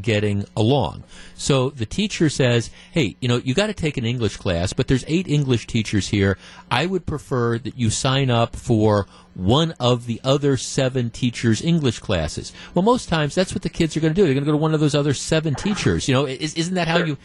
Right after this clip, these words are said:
Speaker 1: isn't that ha-, how you handle it? It's not like this kid was being denied behind the road lessons.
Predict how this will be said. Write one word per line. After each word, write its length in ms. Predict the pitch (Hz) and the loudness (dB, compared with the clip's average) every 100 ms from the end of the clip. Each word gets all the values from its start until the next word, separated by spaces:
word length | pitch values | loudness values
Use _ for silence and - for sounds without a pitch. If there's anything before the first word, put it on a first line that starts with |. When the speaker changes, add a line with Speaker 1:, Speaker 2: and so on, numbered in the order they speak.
| - - | -16 -2
Speaker 1:
isn't 220 | 170 196 | 0 2
that 140 | 165 | 0
ha-, 240 | - 160 151 | 0 -2 0
how 100 | 143 | 0
you 120 | 147 | 2
handle 240 | 139 165 | 0 -2
it? 80 | 202 - - | -4 -8 -4
It's 180 | 170 180 | -2 0
not 220 | 175 208 | 0 0
like 180 | 160 - | -2 -2
this 160 | 135 | -8
kid 180 | - 131 | -2 -2
was 140 | 123 | -2
being 220 | - 123 117 | 0 -2 0
denied 600 | 117 113 127 131 131 - | 2 2 2 2 0 -4
behind 380 | 113 120 131 | -2 0 0
the 60 | 120 | 0
road 320 | 107 117 110 | 2 2 2
lessons. 480 | 135 190 - 110 | 0 0 0 -2